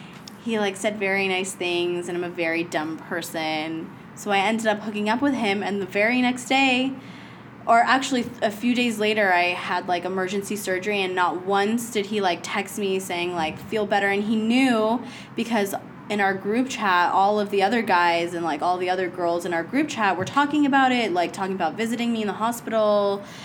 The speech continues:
this and that, and, like, he didn't really reply to any of it or say anything to me.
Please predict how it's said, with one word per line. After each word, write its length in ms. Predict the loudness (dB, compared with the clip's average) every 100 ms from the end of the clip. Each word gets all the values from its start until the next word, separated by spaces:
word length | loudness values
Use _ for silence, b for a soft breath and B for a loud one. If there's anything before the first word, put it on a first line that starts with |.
| B B
this 160 | -6 -2
and 140 | 2
that, 500 | 4 6 6 6 4 0
and, 180 | -2
like, 260 | 0 0 -4
he 160 | -6 -4
didn't 240 | -2 0
really 180 | 0 2
reply 400 | 0 -2 -2 0
to 80 | 0
any 260 | 0 0 0
of 120 | 0
it 260 | 0 0 0
or 80 | -2
say 300 | -2 -4 -2
anything 480 | 2 2 2 0 -2
to 160 | -2
me. 400 | -2 -2 -2 -4